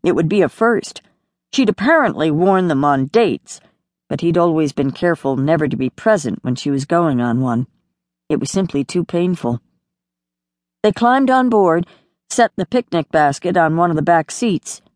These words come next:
and strapped in side by side. Jake loved watching Caden fly. Flying and climbing were the only times he got to see the unreserved her, in her element and full of joy.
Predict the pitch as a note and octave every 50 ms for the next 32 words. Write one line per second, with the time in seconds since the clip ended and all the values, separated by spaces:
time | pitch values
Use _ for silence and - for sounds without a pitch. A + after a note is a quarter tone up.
0 | _ _ _ - D#3 D#3 - - - - G#3 G3+ G3 - - G#3 G#3 F#3+ D#3 B2+
1 | B2+ C3 - - D3 C#3 C#3+ D3 D3+ C#3 C#3+ - - E3 C#3 C3 A#2+ G#2+ - -
2 | - _ _ _ _ _ _ _ _ _ _ _ _ _ _ - - A#3 A#3 A3
3 | - - F3 F#3+ F#3+ F3 D#3+ B2 - - - D3+ D#3 D3 - - D3+ C3 C3+ -
4 | - D#3+ D#3 C#3+ D3+ D3+ D3 - E3+ D#3+ D#3+ D#3 D#3 D#3+ - _ _ _ _ _
5 | _ _ _ _ _ _ _ _ _ _ - A3 A#3 A#3 A#3+ B3 B3 B3 A#3+ -
6 | - G#3 G3 - - - A3 G#3 G3 F#3 E3 C3+ A#2 - - _ _ _ - D3+
7 | D3+ C#3 B2 F#2+ D#3 E3+ F3+ F#3+ F#3 - G3 F3+ F3+ E3+ E3 E3+ - - C#3+ -
8 | D#3+ D#3 D#3+ - - D3 - - - D#3+ D#3+ D#3+ D3+ D3 C3 - - _ - F#3+
9 | G3 F#3+ F3+ E3+ E3+ D#3+ D3+ D#3 E3+ D#3 D3 C#3 B2+ A#2+ B2 - - - C#3+ C3
10 | A#2+ A#2 A#2+ - _ _ _ _ _ _ _ _ _ - - A3 A3+ A#3 A3+ G#3+
11 | A3+ A3+ - - - G#3 G3+ G3+ G3 G3 G3 F#3+ - - C#3 B2+ A#2+ - _ _
12 | _ - G3+ G3 G3 F3 E3+ - E3+ D3 B2 A#2 A2+ G#2 A2 -